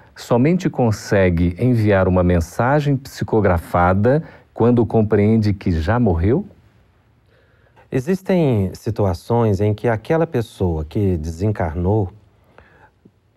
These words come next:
Speaker 2: não sabendo que desencarnou,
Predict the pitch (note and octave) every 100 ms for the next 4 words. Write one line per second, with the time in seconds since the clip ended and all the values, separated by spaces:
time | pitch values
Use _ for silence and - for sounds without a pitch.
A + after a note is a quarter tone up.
0 | _ G#2 A#2+ B2+ D3 - C3 G2+ F2 A2+
1 | A#2+ G2 E2 D#2 - _ _ _ - B2
2 | D3+ C3 G#2+ G2 A2 C3+ A#2+ A2 F2 D2